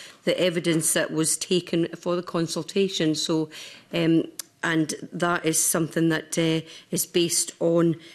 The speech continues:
um, <coughs> basically the feedback from everybody that twenty-six months was, uh, i-, in agreement, and that's why we've got to that point today.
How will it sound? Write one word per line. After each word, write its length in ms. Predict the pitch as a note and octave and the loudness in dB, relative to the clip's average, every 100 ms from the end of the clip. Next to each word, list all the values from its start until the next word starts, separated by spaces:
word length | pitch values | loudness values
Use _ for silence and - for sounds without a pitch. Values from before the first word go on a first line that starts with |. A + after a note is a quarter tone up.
| - E3 | -4 0
um, 460 | E3 - - - | 4 2 0 -4
<coughs> 40 | - | -2
basically 460 | F3+ - E3+ E3 | 0 0 0 2
the 120 | D3+ D#3 | 2 2
feedback 520 | - D#3 E3 D#3 - | 0 0 -2 -4 -2
from 220 | F#3 D#3+ | 0 2
everybody 440 | D#3+ D#3 D3 D#3 | 2 0 0 0
that 240 | D3+ D#3 - | 0 -2 -2
twenty-six 520 | F3 D#3 - D3+ - | -4 -2 -2 -2 2
months 340 | D#3+ D3+ - - - - - | 2 2 0 -4 -10 -18 -2
was, 380 | D3+ D#3 D3+ - - - | 2 4 2 0 -4 -4
uh, 40 | |
i-, 420 | D3+ D3 - D#3+ - | -2 -2 0 0 2
in 160 | D#3+ D#3 | 2 2
agreement, 640 | C#3+ G3+ A#3+ D3+ - - - | 2 4 6 4 0 -10 -6
and 260 | D#3+ D3+ | -2 0
that's 480 | D3+ D#3+ - - - | 0 -2 -2 -4 -2
why 200 | D#3+ D#3 | -2 0
we've 200 | D#3 D3+ | 0 0
got 220 | E3 - - | -2 -2 -2
to 80 | |
that 380 | E3+ - - - | -4 -4 -8 -8
point 300 | - F#3 - | -2 0 -2
today. 320 | - G#3 G3 | -4 -4 -4